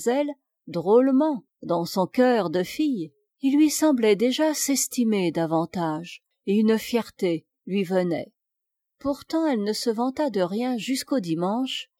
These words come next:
et assista à la messe de dix heures avec toutes les autres filles, sans qu'on se fût douté de ce qui allait se passer.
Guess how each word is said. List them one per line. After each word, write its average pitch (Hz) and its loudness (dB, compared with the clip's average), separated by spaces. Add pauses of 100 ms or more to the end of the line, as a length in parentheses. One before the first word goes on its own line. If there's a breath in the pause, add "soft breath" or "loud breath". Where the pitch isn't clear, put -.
(100)
et 220 -2
assista 277 -2
à 226 0
la 285 0
messe 190 -2
de 240 -2
dix 214 -4
heures 262 0
avec 196 -2
toutes - -6
les 240 -2
autres 285 -2
filles, 262 -4 (200)
sans 320 0
qu'on 240 -4
se 294 -4
fût 226 -6
douté 262 -2
de 233 -2
ce - -6
qui 214 -2
allait 202 2
se 233 -2
passer. - -4